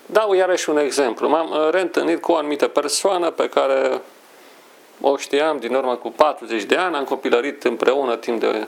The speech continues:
un an de zile. Ei bine, când am reîntâlnit-o după mult timp, cred că nu ne mai văzusem de vreo treizeci de ani, uh, am simțit din nou bucuria acelor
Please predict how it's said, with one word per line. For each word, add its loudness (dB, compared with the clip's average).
un -2
an -2
de -2
zile. -2
Ei 0
bine, 2
când 2
am 2
reîntâlnit-o 2
după 0
mult 2
timp, -2
cred 0
că 2
nu 0
ne 0
mai 0
văzusem 0
de 2
vreo 2
treizeci 0
de -2
ani, -2
uh, 0
am 0
simțit 0
din 2
nou 0
bucuria 0
acelor 0